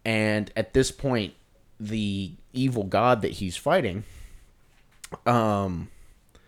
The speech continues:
gives him back his memories, 'cause this character had lost a bunch of his memories in regards to his wife. He couldn't remember his wife's name. He couldn't remem-, even remember his wife's name. And he didn't remember what had happened to her.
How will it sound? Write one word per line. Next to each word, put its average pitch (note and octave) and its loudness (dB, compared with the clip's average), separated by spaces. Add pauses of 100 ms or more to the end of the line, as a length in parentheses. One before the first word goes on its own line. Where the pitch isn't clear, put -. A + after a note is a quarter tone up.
(680)
gives C3+ 4
him B2 0
back G#2+ 2
his F#2+ -4
memories, E2 -6
'cause G2 -4
this G2+ -2
character A#2+ 4
had G2+ 2 (280)
lost G#2 6
a G#2+ -2
bunch G#2 -2
of - -10
his F#2 -2
memories G#2 2
in G2 -6
regards F2+ -2
to - -6
his E2 -8
wife. G2+ -2 (440)
He A#2+ 0
couldn't C3 0
remember A2+ 2
his G2 -2
wife's G2 0
name. G#2+ 2
He - -4
couldn't A#2+ 2
remem-, A2+ -2
even C3 0
remember A#2 0
his G#2+ -2
wife's G2 -2
name. F2 -6 (560)
And A2+ -2
he F#2+ 0
didn't A2+ 0
remember G2+ -2
what F#2 0
had F2 -12
happened - -6
to D#2+ -8
her. - -12